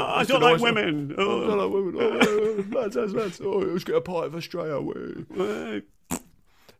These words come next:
Speaker 2: Um,
Speaker 1: Sean, what a horrible fart.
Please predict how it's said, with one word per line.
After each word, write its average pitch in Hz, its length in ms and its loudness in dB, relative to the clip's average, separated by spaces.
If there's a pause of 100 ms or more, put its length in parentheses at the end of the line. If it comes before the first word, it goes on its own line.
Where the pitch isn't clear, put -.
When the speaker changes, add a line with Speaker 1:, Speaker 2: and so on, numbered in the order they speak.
(200)
Speaker 2:
Um, 127 600 -2 (320)
Speaker 1:
Sean, 147 260 -2
what - 120 -2
a - 20 -2
horrible 110 340 -2
fart. 156 420 -6